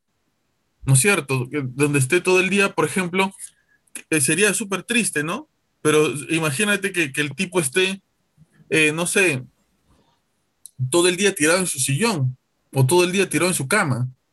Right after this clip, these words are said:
este, viviendo esta, esta,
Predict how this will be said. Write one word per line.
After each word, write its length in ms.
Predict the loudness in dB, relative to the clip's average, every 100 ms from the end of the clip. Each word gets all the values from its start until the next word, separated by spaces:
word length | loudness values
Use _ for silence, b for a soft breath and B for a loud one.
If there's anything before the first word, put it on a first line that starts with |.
| _ _ _ _ _ _ _ -2
este, 460 | 0 0 0 2
viviendo 500 | 4 4 2 0 0
esta, 540 | 0 0 2 2 2 0
esta, 760 | -2 -2 0 2 4 2 0